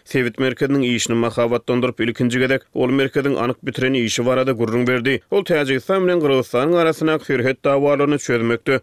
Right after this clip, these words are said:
bu merkez tarapyndan iki ýurt bilen dialogyň alnyp barlandygyny belledi. Türkmen medeniýeti täjik-gyrgyz çaknyşyklary barada hem asla dil ýarmady.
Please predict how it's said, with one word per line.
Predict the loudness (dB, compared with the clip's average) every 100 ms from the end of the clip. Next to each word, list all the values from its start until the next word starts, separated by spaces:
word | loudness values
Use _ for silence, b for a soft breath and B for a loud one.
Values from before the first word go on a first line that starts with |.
| 0
bu | 2
merkez | 2 2 0 -4
tarapyndan | 0 0 0 0 -2
iki | -2 -2
ýurt | -2 -2 0
bilen | 0 -2 -4 -2
dialogyň | 0 2 0 0 0
alnyp | 0 -2 -2 -2
barlandygyny | 0 0 0 0 0
belledi. | 0 0 0 -2 -2
Türkmen | -6 -2 0
medeniýeti | 0 0 0 2 -2
täjik-gyrgyz | 0 0 0 -4 0 0 0
çaknyşyklary | -2 0 -4 0 0 2
barada | 2 2
hem | 0 2
asla | -2 0 0 2
dil | 2
ýarmady. | 2 2 2 0 0